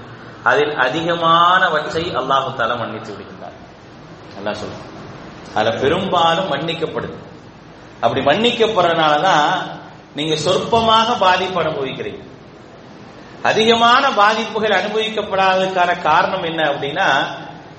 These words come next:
அநேக விஷயங்களை அல்லாஹ் மன்னிச்சிடறான். சரி போங்க, அடியார்கள் தானே, தவறு செய்யறவங்க தானே, அதனால மன்னிச்சிருவோம் அப்படிங்கிற அவனுடைய இரக்க குணம் இருக்கா இல்லையா, அவனுடைய கருணை இருக்கா இல்லையா,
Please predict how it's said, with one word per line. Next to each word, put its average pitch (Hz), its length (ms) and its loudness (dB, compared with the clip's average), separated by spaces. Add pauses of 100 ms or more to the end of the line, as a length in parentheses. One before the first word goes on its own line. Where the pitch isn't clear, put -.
(340)
அநேக 254 600 4
விஷயங்களை 240 680 0
அல்லாஹ் 175 260 -2
மன்னிச்சிடறான். 135 480 -10 (920)
சரி 123 240 -2
போங்க, 123 300 0
அடியார்கள் 117 560 2
தானே, 104 180 -4 (560)
தவறு 165 300 4
செய்யறவங்க 135 440 -2
தானே, 113 220 -4 (460)
அதனால 165 380 2
மன்னிச்சிருவோம் 165 800 0
அப்படிங்கிற 143 500 0 (500)
அவனுடைய 165 600 4
இரக்க 170 520 2
குணம் 175 300 -2
இருக்கா 156 240 -2
இல்லையா, 131 320 -2 (640)
அவனுடைய 175 520 4
கருணை 220 400 4
இருக்கா 180 280 0
இல்லையா, 135 360 -2